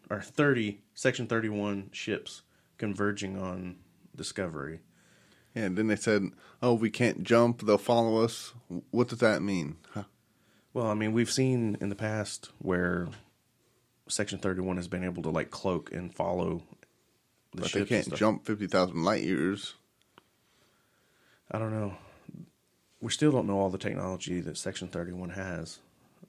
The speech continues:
Speaker 1: Um, I mean, look at the way that Leland was able to cloak and jump away and not be traced. I mean, we don't know what all technology they have. So,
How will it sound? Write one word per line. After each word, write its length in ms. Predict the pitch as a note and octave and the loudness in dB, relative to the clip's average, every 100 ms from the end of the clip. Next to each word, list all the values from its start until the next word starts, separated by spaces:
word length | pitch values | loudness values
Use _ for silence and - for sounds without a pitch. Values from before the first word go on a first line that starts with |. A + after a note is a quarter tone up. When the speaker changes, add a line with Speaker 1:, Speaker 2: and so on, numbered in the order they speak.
| - | -16
Speaker 1:
Um, 300 | - - G2 _ _ _ - | -16 -16 -18 _ _ _ -8
I 20 | |
mean, 400 | G2 F2+ F2 E2+ _ _ _ _ - | -4 -2 -4 -8 _ _ _ _ -6
look 160 | G#2 | -6
at 80 | A2 | -4
the 60 | G2 | -2
way 200 | G2 F#2+ | 0 2
that 240 | F2+ F2 - _ _ _ _ _ _ _ _ _ - | 0 -6 -8 _ _ _ _ _ _ _ _ _ -4
Leland 340 | G2+ G#2 F#2+ | -2 0 -2
was 100 | F2 | -2
able 220 | F2 E2 E2+ | -4 -4 -6
to 100 | D#2+ | -6
cloak 300 | - F#2 E2+ | -4 -4 -4
and 140 | E2+ | -6
jump 180 | F2+ F2 | -6 -6
away 240 | F2 F2 | -6 -4
and 240 | F2 F2 E2+ _ - | -4 -8 -12 _ -10
not 180 | E2 E2 | -6 -6
be 120 | E2 | -6
traced. 500 | D#2+ F2+ E2+ - - | -6 -4 -4 -6 -10
I 60 | F2 | -6
mean, 320 | E2 D#2+ D#2+ _ _ _ _ _ _ _ _ _ _ _ _ _ - | -4 -6 -8 _ _ _ _ _ _ _ _ _ _ _ _ _ -6
we 100 | G#2+ | -2
don't 100 | G#2 | 0
know 80 | F#2+ | 0
what 160 | F#2 F2+ | 0 -2
all 80 | E2+ | -2
technology 500 | D2 A1+ E2+ D#2 - | -6 -6 -6 -8 -8
they 100 | C#2 | -8
have. 260 | A#1 A#1+ | -8 -10
So, 280 | - D#2+ E2 | -8 -8 -8